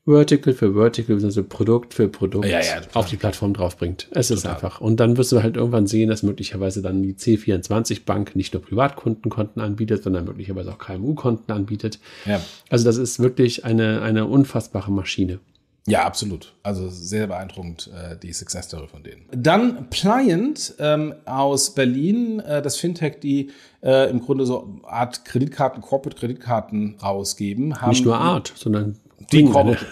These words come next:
Speaker 1: eine.
Speaker 2: ja. Aber ich weiß nie so genau bei diesem Startup, wo es, äh, startet und wo es endet.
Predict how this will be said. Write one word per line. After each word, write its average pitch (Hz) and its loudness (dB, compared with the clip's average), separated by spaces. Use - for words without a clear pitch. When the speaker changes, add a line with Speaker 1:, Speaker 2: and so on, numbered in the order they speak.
Speaker 1:
eine. 165 6
Speaker 2:
ja. 98 0
Aber 147 4
ich 131 0
weiß 170 4
nie 202 10
so 190 4
genau 165 4
bei 175 2
diesem 156 -2
Startup, 156 -2
wo 143 0
es, - -4
äh, 101 -6
startet 139 0
und 131 -4
wo 131 2
es 123 -2
endet. 135 4